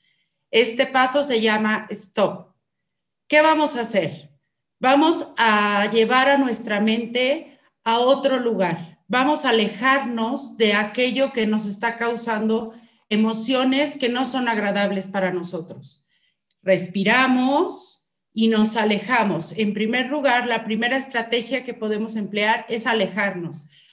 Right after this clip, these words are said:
No nos tenemos que ir como a un kilómetro de distancia del problema. Con un pasito atrás, con un pasito a la derecha, con simplemente hacer tu cuerpo hacia atrás o girarlo levemente,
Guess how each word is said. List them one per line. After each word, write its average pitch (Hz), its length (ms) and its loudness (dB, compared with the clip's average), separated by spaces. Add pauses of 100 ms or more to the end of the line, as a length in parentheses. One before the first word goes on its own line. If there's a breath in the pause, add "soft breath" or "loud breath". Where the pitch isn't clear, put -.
(100)
No 294 100 0
nos 359 160 4
tenemos 294 380 0
que 247 180 0
ir 247 240 -4
como 226 300 0
a 208 60 2
un 220 200 0
kilómetro 214 560 -2
de 196 140 -2
distancia 196 840 -4
del 190 180 -4
problema. 185 640 -2 (260 soft breath)
Con 233 220 0
un 285 140 0
pasito 277 420 0
atrás, 254 640 -2 (260)
con 240 220 0
un 247 140 -2
pasito 254 420 -2
a - 20 0
la 220 120 0
derecha, 233 760 -4 (280 loud breath)
con 254 200 0
simplemente 277 640 2
hacer 262 320 -2
tu 254 140 -10
cuerpo 233 320 -2
hacia 220 240 -2
atrás 262 500 0
o 233 160 -2
girarlo 262 640 0
levemente, 269 1000 0